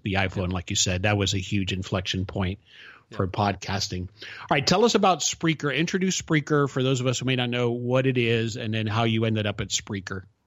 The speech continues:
Speaker 2: Well, Spreaker, um, came about in my career as a, um, as kinda like the next stage of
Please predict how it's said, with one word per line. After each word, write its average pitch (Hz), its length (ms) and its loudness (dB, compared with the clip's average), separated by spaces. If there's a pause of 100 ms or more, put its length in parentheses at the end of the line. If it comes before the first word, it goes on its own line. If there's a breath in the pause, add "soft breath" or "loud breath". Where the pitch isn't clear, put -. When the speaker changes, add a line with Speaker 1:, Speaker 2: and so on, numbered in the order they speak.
(1000 soft breath)
Speaker 2:
Well, 180 200 2
Spreaker, 233 680 -4 (240 loud breath)
um, 151 360 -4
came 175 260 -6
about 139 420 -4
in 123 180 0
my 120 340 2
career 123 720 2
as 110 840 0
a, 110 240 0 (320)
um, 98 520 -6 (600)
as - 120 -6
kinda 127 260 -2
like 117 220 2 (120)
the 107 380 2
next 113 480 -2 (300)
stage 123 560 4
of 104 180 0